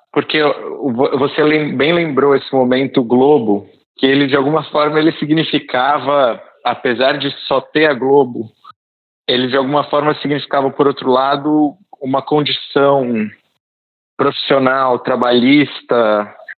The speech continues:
mais recompensante, assim, era, é, é, sinto que roteiristas eram mais bem tratados, assim, e, e a, hoje em dia eu sinto que tem um movimento de precarização em, em todas as áreas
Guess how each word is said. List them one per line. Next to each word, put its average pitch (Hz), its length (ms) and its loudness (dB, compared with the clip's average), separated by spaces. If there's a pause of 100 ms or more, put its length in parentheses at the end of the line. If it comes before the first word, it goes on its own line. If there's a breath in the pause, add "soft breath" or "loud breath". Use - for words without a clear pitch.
(100)
mais 135 420 -2
recompensante, 160 920 -2
assim, 101 360 -4
era, 107 380 0 (340)
é, 113 400 -2
é, - 240 -4 (220)
sinto 151 200 0
que - 120 -4
roteiristas 143 680 0 (760)
eram 135 220 2
mais 139 240 0
bem 143 200 -4
tratados, 120 760 -2
assim, 98 440 0 (720)
e, 117 460 2
e 127 60 4
a, 127 160 2
hoje 143 280 2
em 160 80 -2
dia 143 260 0 (100)
eu 165 200 2
sinto 165 300 -6
que 180 260 0 (300)
tem 160 140 0
um 180 80 2
movimento 160 540 0
de 190 100 0
precarização 160 960 0
em, 147 260 0
em 139 100 -2
todas 175 340 2
as 120 200 0
áreas 110 440 2